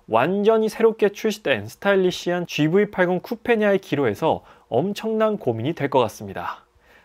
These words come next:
기존 지브이 팔공 디자인도 워낙 멋졌는데요. 쿠페는 또 얼마나 더 멋져졌을지 실물이 너무나도 기대가 됩니다. 이러한 고민은 비단 제네시스 지브이 팔공뿐만이 아닙니다.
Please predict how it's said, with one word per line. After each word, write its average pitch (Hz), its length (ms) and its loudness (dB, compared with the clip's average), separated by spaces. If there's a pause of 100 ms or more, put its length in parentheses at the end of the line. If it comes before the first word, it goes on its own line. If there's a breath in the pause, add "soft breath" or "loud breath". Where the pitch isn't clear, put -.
(100)
기존 277 360 2
지브이 196 340 0
팔공 202 360 -2
디자인도 127 600 -2
워낙 131 260 0
멋졌는데요. 127 800 -2 (280 soft breath)
쿠페는 208 640 0
또 165 200 0
얼마나 196 440 2
더 180 140 0
멋져졌을지 131 1000 -4
실물이 220 580 -4
너무나도 104 440 -4
기대가 104 320 -4
됩니다. 101 560 -6 (220)
이러한 233 400 4
고민은 160 540 0
비단 160 360 2
제네시스 160 600 -2
지브이 156 360 2
팔공뿐만이 151 840 -4
아닙니다. 104 640 -6